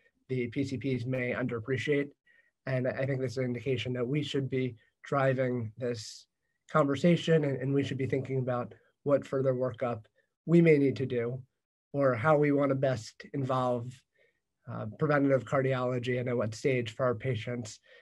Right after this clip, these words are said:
Uh, so I think there's a lot more left to learn and, and to work, uh, in the future, but I thought, uh, all these posters, uh, that are collected in the Sunday morning poster, uh, collection were phenomenal resources and great things to generate thoughts.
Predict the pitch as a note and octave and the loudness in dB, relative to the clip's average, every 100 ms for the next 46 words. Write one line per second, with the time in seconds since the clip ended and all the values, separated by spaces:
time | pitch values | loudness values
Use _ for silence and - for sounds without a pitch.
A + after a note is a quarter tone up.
0 | _ C#3 D#3 F3 D#3+ E3+ D#3 D3 C#3 D3 | _ -2 6 6 8 6 6 4 4 4
1 | C#3 C3 A#2+ - - D3 - D3 D3 D3 | 4 4 0 -8 -2 -2 0 0 4 4
2 | C#3+ C3+ C3+ C#3+ C3 B2 C#3+ C3 C3 G#2+ | 4 2 0 0 0 0 0 2 0 -2
3 | - _ - _ _ C3+ C3 A#2+ C3 C3 | -12 _ -20 _ _ -6 -4 -2 -2 4
4 | F3 E3 D#3+ D3+ C#3 - C3 B2 A#2+ C#3 | 6 6 4 4 0 -4 -2 -2 -2 0
5 | B2 A2 C3 B2 C#3+ D3+ D3 D3+ - D3 | 0 -2 -6 -4 2 2 4 2 2 -2
6 | C#3+ D3+ C#3+ C3+ - C#3+ C3+ B2 C3 B2+ | 2 2 2 0 -8 -4 -2 0 0 0
7 | B2+ - C3 G#2+ C3 A#2+ - _ _ _ | -2 -2 -4 -2 -4 -6 -12 _ _ _
8 | C#3+ B2+ B2+ B2 A#2+ A2+ C#3 B2+ B2 B2 | -2 -2 0 -2 -2 -4 -2 -2 -2 -4
9 | A#2 A2 B2+ A2 A#2+ A#2 - _ - - | -4 -4 -4 -4 -4 -6 -8 _ -20 -20
10 | - - A#2 A2 - B2 A#2 A2+ A#2+ G#2 | -20 -12 -8 -8 -8 -6 -6 -6 -6 -6
11 | A#2 A#2 A2 G#2+ - - - D3 C3+ C3+ | -4 -4 -4 -6 -12 -20 -6 -2 0 2
12 | C3 B2 C3+ C#3 D3+ C3+ A2 C#3 C3 B2+ | 0 0 2 2 2 0 -2 -2 -2 0
13 | C3+ A2+ C#3 C3 G#2+ - - C3+ B2 A2 | -2 -2 -2 -2 -2 -10 -2 0 2 0
14 | B2+ A#2+ A2+ A2+ A2+ - - | 0 0 -2 -4 -8 -10 -16